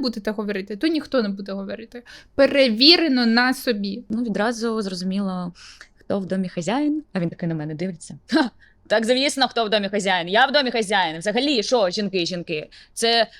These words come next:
Speaker 2: е, вибір завжди є у чоловіків, а в жінках ніколи нема ніякого вибору. Ось так.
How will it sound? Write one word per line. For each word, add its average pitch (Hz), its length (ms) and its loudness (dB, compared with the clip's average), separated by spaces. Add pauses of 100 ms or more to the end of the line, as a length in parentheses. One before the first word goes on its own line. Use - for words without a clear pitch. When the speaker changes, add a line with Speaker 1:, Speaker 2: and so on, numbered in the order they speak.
(100)
Speaker 2:
е, 180 340 2
вибір 254 260 2
завжди 254 300 0
є 262 120 2
у 254 80 2
чоловіків, 247 500 -2
а 170 60 0
в 165 80 -6
жінках 226 420 0
ніколи 233 500 2
нема 214 280 0
ніякого 220 500 0
вибору. 156 480 -6
Ось 233 180 -2
так. 160 200 -2